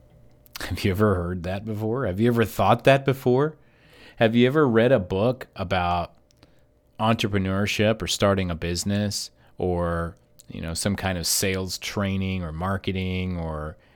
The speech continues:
how to grow or scale your business and thought, Okay, this seems legit. I think I could apply this. Hmm,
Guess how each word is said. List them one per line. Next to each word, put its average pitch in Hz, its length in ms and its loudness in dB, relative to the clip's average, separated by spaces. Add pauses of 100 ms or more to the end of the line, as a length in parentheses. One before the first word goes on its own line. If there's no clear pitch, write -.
how 92 240 0
to 87 360 -4
grow 104 420 0
or 95 180 -2
scale 107 380 2
your 95 140 -2
business 95 760 -2 (460)
and 95 500 -4
thought, 92 340 0
Okay, 98 400 -2 (340)
this 240 200 4
seems 175 300 0
legit. 123 500 2 (320)
I 143 80 -2
think 220 220 2
I 156 80 4
could 113 160 0
apply 120 360 2
this. - 380 -8 (560)
Hmm, 160 520 -4